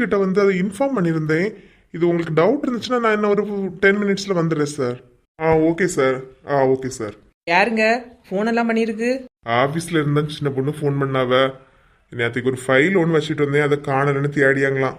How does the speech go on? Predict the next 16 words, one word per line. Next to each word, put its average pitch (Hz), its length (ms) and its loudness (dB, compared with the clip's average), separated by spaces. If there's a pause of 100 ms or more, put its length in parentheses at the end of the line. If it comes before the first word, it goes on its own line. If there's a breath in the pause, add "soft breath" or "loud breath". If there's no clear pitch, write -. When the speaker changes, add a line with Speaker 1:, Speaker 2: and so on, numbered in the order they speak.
Speaker 1:
தினேஷ்ட 120 440 -4
கொடுத்துட்டு 147 380 -6
தான் 156 200 0
வந்தேன். 147 360 2 (420 loud breath)
சரி, 131 180 -4
போய் 135 220 -8
பாத்துக்கிட்டு. 143 520 0 (460)
Speaker 2:
ஆ, 180 100 2 (540)
ஆபீஸ்ல 190 480 0
நடக்கிற 180 340 0
விஷயங்களை 185 380 -2
மட்டும் 185 320 0
நல்ல 185 320 2
வக்கனையா 190 580 -2
பொறுமையா 196 540 -2
கேளுங்க. 190 380 0